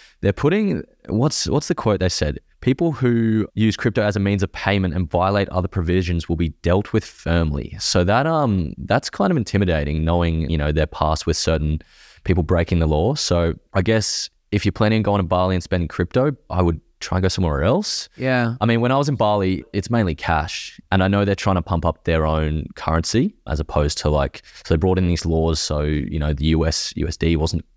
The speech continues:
Speaker 1: coming and used. And, and so, like, they don't have hyperinflation, which is a, an issue that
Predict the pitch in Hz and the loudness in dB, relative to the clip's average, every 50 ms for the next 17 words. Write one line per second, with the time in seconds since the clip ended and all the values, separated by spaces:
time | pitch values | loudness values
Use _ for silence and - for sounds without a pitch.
0 | _ - - 85 80 78 78 78 73 78 85 85 85 85 82 - - 78 76 - | _ -8 -4 0 0 2 2 2 2 2 2 4 2 2 0 0 -2 -2 -2 -4
1 | - - - - - - - 87 85 - - - 92 87 85 85 80 80 - 87 | -8 -20 -20 -20 -12 -2 0 0 0 2 2 2 2 2 2 2 0 0 0 0
2 | 80 80 78 80 76 - 85 82 78 - - 76 71 - - 98 95 92 - - | 0 0 0 -2 -2 -2 -2 -2 -2 -2 -4 -6 -4 -2 0 0 0 0 0 0
3 | 98 90 82 78 76 - 82 73 78 78 71 - - - 87 80 82 85 - - | 2 2 2 0 -2 -2 -4 -2 -2 -2 -4 -4 -6 -4 -2 2 2 2 0 0
4 | - 82 78 73 76 76 67 67 | 0 0 2 2 2 2 0 0